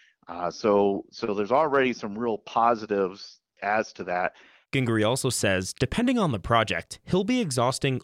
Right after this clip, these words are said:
Speaker 2: all resources, including state funding, private donations, school board reserves, or local ballot initiatives to raise the money to get it done.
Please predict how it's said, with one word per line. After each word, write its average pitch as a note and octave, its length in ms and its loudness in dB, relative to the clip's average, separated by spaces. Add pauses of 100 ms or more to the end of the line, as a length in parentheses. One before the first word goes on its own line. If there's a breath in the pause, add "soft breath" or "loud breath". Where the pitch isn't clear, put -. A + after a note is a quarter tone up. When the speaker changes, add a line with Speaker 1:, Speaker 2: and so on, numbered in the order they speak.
(100)
Speaker 2:
all E3 260 2
resources, A#2+ 800 0
including E3+ 400 2
state - 340 0
funding, F#2 480 -2 (140)
private A#2+ 280 2
donations, A#2+ 840 0
school G3 300 2
board F#3+ 260 0
reserves, C#3+ 640 0
or A3 220 2
local E3+ 400 2
ballot B2 400 0
initiatives B2 640 0
to A2+ 140 0
raise B2 340 2
the F3+ 100 0
money G#2 300 2
to G#2 160 -4
get G2+ 180 -2
it - 140 -8
done. F#2 300 -2